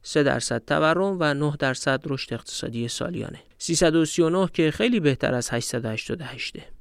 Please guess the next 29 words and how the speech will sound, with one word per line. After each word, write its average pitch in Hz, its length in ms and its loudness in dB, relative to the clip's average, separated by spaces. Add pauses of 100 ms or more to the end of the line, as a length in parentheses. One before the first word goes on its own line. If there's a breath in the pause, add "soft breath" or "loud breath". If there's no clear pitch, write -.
(140)
شما 277 280 4
متن 254 460 4
برنامهٔ 147 460 2
ششم 139 380 -2
رو 139 100 2
بخونید 139 540 -2
و 151 100 0
با 165 100 0
همین 226 300 0
رویکردی 151 480 2
که 151 120 -4
مکلئود 151 560 2
به 165 100 2
برنامه‌ریزی 113 540 -4
داره 131 280 2
از 139 140 -4
خودتون 151 380 0
بپرسید: 135 520 -2 (680 soft breath)
اگه 269 220 4
می‌خواست 131 560 0
ایران 127 400 0
به 117 140 2
هدف 113 400 -2
هشتصد 113 540 -4
و 107 60 0
هشتاد 110 400 -4
و 110 40 -2
هشت 123 320 -2
برسه، 170 560 4